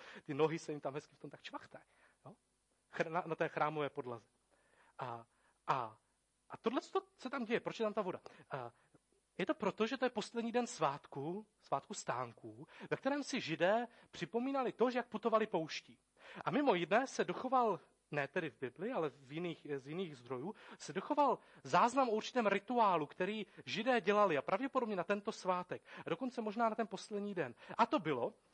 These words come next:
že nosili vodu z dolní části Jeruzaléma.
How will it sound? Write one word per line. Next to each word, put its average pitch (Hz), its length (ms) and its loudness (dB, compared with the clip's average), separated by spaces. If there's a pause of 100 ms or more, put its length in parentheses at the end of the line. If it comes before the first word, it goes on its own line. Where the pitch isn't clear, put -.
(120)
že 160 140 0
nosili 277 500 2
vodu 180 440 2 (480)
z 135 100 -14
dolní 220 360 4
části 214 400 4
Jeruzaléma. 147 600 4